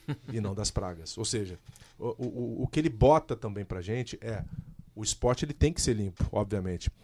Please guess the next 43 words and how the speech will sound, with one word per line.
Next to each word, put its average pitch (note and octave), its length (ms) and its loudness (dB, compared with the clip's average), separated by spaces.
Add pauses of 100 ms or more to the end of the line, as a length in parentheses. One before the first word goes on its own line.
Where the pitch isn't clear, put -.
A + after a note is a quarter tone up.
Apesar C3 300 8
de E3+ 60 2
você D#3+ 200 6
não C3 140 4
ter B2+ 100 4
um A#2 80 6
exame G#2 300 4
antidoping F#2+ 520 0
pra G#2 220 0
esse A#2 180 0
tipo - 220 -4
de F2+ 80 -2
prova, G#2+ 340 4
que - 80 -6
é G#2 40 -2
uma G2 80 0
prova G2 240 0 (120)
patrocinada, G2 1120 -2 (380)
né, G2+ 160 -2
de G2 100 -4
uma G2 120 0
empresa F#2+ 340 -6
química A#2+ 580 -2
internacional, G#2+ 840 -2 (320)
multibilionária, A2 1040 -2 (280)
é, A2+ 200 2
é, A2 240 0 (280)
é, A2+ 220 0 (160)
você B2+ 460 6
não D#3+ 240 4
tira F3+ 520 4
também A#2+ 300 2
o A2+ 60 -2
brilho A2 420 2
daquilo G#2 400 0
que - 100 -2
ele G2+ 120 0
fez. - 420 -2 (180)
Eu A2+ 60 0
acho C#3 80 2
que - 80 2
a - 20 6
mensagem C#3+ 720 6